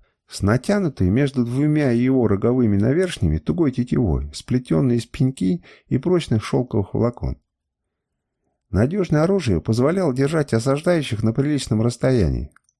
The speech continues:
Только вот стрел у меня оказалось мало. Люди наши находились на нижних этажах, примыкающих к стене башни.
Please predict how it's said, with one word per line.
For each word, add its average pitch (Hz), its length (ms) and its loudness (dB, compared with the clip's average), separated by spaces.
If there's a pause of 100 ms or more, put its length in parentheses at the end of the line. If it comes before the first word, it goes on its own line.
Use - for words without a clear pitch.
(680)
Только 190 260 -2
вот 180 140 -2
стрел 185 280 0
у 87 40 4
меня 80 160 4
оказалось 85 480 0
мало. 67 360 -2 (1300)
Люди 175 420 2
наши 113 360 0
находились 160 500 -2
на 120 140 2
нижних 151 380 0
этажах, 170 420 0
примыкающих 131 640 -2
к - 20 -10
стене 127 320 -2
башни. 101 400 -2